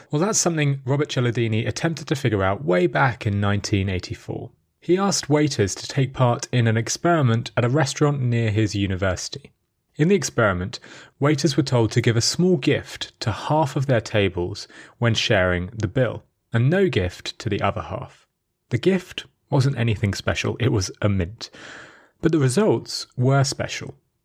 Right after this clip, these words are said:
The reciprocity rule kicks in,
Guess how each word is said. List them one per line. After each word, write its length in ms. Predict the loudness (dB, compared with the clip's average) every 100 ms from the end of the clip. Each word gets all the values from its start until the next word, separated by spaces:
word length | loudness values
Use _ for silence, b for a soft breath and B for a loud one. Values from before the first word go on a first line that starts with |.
| _ _ -4
The 100 | 0
reciprocity 680 | 2 2 0 0 -2 -2 -2
rule 380 | 0 0 -2 -8 _ -8
kicks 380 | -4 -4 -2
in, 260 | -2 -2 -6